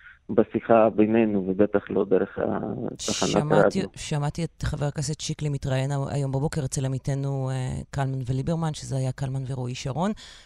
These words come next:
Speaker 2: והם שאלו אותו, "אה, אם היו בחירות, אה, מחר בבוקר, למי הוא היה מצביע?" הוא, הוא אמר שהוא היה מצביע לליכוד, אבל הוא בינתיים נשאר כי הוא רוצה לראות איזה הצעת תקציב תביאו,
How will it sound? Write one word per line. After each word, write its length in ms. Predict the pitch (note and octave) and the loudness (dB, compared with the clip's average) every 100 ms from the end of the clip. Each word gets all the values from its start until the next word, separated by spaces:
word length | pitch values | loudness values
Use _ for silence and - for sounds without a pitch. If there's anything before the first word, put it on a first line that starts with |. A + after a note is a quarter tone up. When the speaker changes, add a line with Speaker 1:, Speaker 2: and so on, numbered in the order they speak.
| - | -4
Speaker 2:
והם 340 | C#3 C3 C3 D#3 | 0 0 0 -2
שאלו 280 | - C#3 E3+ | -2 0 0
אותו, 320 | - D#3+ D#3 - | 0 -2 -2 -6
"אה, 60 | C#3+ C3+ | -6 -4
אם 80 | D3 | -2
היו 160 | D3+ C#3+ | -2 0
בחירות, 600 | - D#3+ D#3+ A3+ - - | 0 2 2 0 -2 -6
אה, 120 | C#3+ | -6
מחר 340 | C#3 - C#3+ | -6 -6 -6
בבוקר, 280 | C#3 G3 F3+ D3+ | -2 -2 0 -2
למי 220 | C#3+ C#3 | 0 0
הוא 120 | C#3+ | 0
היה 80 | C#3 | 0
מצביע?" 360 | C#3 - G3+ | -2 -2 0
הוא, 100 | G3 D3+ D3 - - | 0 -2 -6 -14 -10
הוא 80 | D3+ | -4
אמר 120 | D#3+ | -2
שהוא 300 | D3 D#3 C#3 - | -2 -2 -2 -4
היה 140 | - C#3+ | -4 -2
מצביע 320 | D3 B2+ D3+ | -2 0 0
לליכוד, 500 | C#3 B2+ - F#3+ C#4 - _ - - - _ | 0 -2 -2 -4 -4 -12 _ -20 -20 -20 _
אבל 160 | B3 F4+ | 8 8
הוא 80 | G#4+ | 8
בינתיים 400 | D4+ D4 D#4+ D#4 C#4+ | 2 4 4 4 2
נשאר 300 | B3+ B3 C4 | 2 4 2
כי 100 | - | 0
הוא 60 | G#3 | -2
רוצה 220 | F#3+ A3 | 0 0
לראות 280 | G#3+ F#3 G3 | 2 0 0
איזה 180 | F3+ | 0
הצעת 320 | E3+ - E3+ - | 0 2 0 0
תקציב 460 | F3+ - G3+ F#3+ - | -4 -2 0 0 2
תביאו, 540 | D#3+ D#3 A#3+ A#3+ F#3 | 0 2 2 4 0